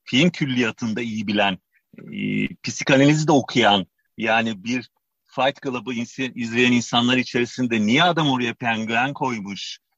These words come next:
ya da Shining'de niye ikiz kızlar koymuş, onun altyapısının ne olduğunu da araştıran bir insan olduğum için, hani filmlerin altında yaşanan dünyayı da iyi bildiğim için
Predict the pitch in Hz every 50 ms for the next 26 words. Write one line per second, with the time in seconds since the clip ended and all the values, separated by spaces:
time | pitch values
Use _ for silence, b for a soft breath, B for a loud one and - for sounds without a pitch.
0 | _ _ _ _ - 104 107 110 107 127 127 131 - - 139 131 135 147 147 147
1 | 151 - - 135 131 104 101 113 135 175 208 214 196 165 - - - 196 185 165
2 | - - - 160 151 131 139 143 135 127 127 - 139 123 123 120 113 110 107 -
3 | 131 120 127 135 139 135 139 135 - 147 139 - - - - 147 139 135 131 135
4 | 147 160 175 165 156 135 139 143 139 127 107 110 101 - _ _ _ _ _ -
5 | 110 113 117 113 110 107 143 135 135 139 131 131 135 131 - 139 139 139 143 151
6 | 190 247 277 247 - - - 131 - b b b b b 131 131 135 - - 143
7 | 131 143 151 151 151 156 160 165 180 175 160 - _ _ _ _ _ _ - 113
8 | 113 117 127 120 - - 143 139 143 208 220 208 185 151 139 139 127 - 143 131
9 | 127 123 120 117 - _ _ _ _ - 120 127 131 135 127 127 139 151 147 151
10 | 131 120 120 117 110 117 110 107 107 117 120 123 135 - - - 208 233 233